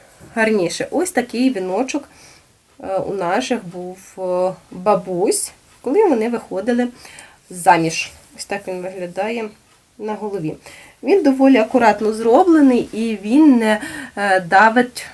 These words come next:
голову. Але перед тим, як вдівати такий віночок, у нареченої обов'язково на голові мала бути ще хусточка. Мог-, е, переважно її, м, дарували із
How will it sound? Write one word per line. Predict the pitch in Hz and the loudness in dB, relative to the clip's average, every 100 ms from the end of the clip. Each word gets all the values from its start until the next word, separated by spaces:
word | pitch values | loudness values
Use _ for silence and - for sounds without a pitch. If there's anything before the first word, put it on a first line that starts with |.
| - | -14
голову. | 254 202 214 233 190 180 143 131 - 285 - | -6 -2 2 4 4 0 -4 -8 -12 -18 -4
Але | 214 233 214 | 2 2 4
перед | 240 285 302 | 4 2 2
тим, | 240 214 | 0 0
як | 190 | -4
вдівати | 190 196 180 180 | -6 -6 -4 -6
такий | 180 175 190 170 | -10 -10 -12 -10
віночок, | 175 208 359 359 - - - _ | -8 -6 -6 -8 -12 -18 -20 _
у | 370 | 2
нареченої | 302 277 247 226 262 285 277 | 4 4 2 2 2 4 2
обов'язково | 208 214 196 190 - 233 302 294 | 0 -4 -4 -6 -4 -2 2 2
на | 226 | 2
голові | 196 185 180 185 269 | -2 -8 -8 -4 -4
мала | 202 208 240 | -2 -2 -2
бути | 180 180 247 262 | -4 -8 -6 -6
ще | 247 - 202 214 254 - - 254 | -8 -10 -4 -2 -2 -6 -18 -14
хусточка. | - 208 - 247 220 185 - - 175 165 - - - _ - - - | -10 -8 0 0 0 -6 -4 -2 -2 -4 -20 -20 -20 _ -20 -20 -8
Мог-, | 220 233 240 240 214 208 | 4 4 4 0 4 4
е, | 196 | 4
переважно | 269 311 359 370 320 294 | 4 6 6 6 4 4
її, | 262 233 262 302 - 175 | 4 4 4 2 0 -2
м, | 214 220 202 208 202 202 208 202 - - - | 0 2 0 -4 -8 -8 -10 -12 -20 -20 -16
дарували | 180 220 247 220 240 240 226 208 202 - | 2 6 6 4 4 4 4 2 0 2
із | 240 240 | 4 4